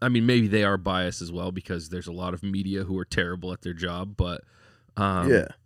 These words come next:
Speaker 1: but anyways, it's, it's basically a, a jury of their peers that are selecting this, this all team, um, one hundred best players or whatever it is. So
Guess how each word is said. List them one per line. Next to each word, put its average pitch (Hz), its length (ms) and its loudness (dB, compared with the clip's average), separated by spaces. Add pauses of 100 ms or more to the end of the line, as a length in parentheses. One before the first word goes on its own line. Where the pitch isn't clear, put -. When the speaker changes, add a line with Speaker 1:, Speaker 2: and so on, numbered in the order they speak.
(500)
Speaker 1:
but 156 120 8
anyways, 123 360 4
it's, 135 220 0
it's 139 260 -2
basically 131 680 0 (760)
a, 107 320 2
a 107 80 0
jury 127 480 4
of 110 160 2
their 101 160 4
peers 92 460 2
that 90 120 0
are 90 100 2
selecting 95 600 -2
this, 87 220 -6
this 95 280 -4 (100)
all 98 440 2 (520)
team, 95 580 -4 (440)
um, 82 420 -4
one 92 180 0
hundred 95 380 -2
best 85 280 -2
players 85 360 -4
or 82 60 -8
whatever 80 320 -10
it 73 140 -12
is. - 180 -20
So 87 400 -2